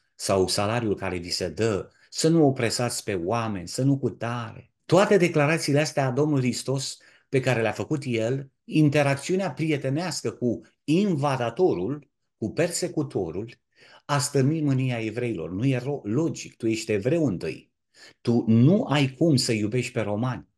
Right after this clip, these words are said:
Și aceasta a stârnit ura romanilor. Iisus a făcut bine și invadaților. Palestina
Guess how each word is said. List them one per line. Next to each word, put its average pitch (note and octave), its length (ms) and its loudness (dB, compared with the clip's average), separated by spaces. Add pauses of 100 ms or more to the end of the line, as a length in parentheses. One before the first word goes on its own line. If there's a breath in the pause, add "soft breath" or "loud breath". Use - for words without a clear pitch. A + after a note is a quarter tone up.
(500 loud breath)
Și - 140 -2
aceasta C3+ 420 0
a B2+ 40 0
stârnit A#2 480 0
ura A2+ 260 0
romanilor. F#2+ 520 -6 (120)
Iisus B2 500 2
a - 120 -4
făcut A2 280 0
bine B2+ 200 4
și G#3+ 260 2
invadaților. F#2 1040 0 (120)
Palestina F#2 640 0